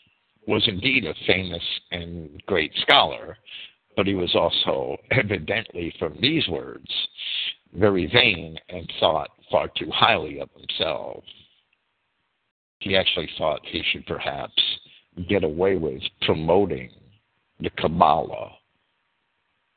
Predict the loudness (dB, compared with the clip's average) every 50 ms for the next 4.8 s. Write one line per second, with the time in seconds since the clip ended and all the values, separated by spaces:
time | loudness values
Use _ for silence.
0 | _ _ _ -10 -10 -10 -8 -10 -4 -2 0 2 2 0 -2 -6 -10 2 2 4
1 | 4 4 2 0 0 0 -2 -10 -20 -20 _ 0 2 2 2 0 -2 -6 -10 -2
2 | 0 0 0 0 -6 -8 -8 -6 -6 -4 -4 -6 -8 -10 -14 _ _ _ _ _
3 | _ _ _ _ _ _ _ _ _ _ _ _ -18 -16 -14 -14 -16 -18 -18 -20
4 | _ _ _ _ _ _ _ _ _ 2 4 6 6 4 2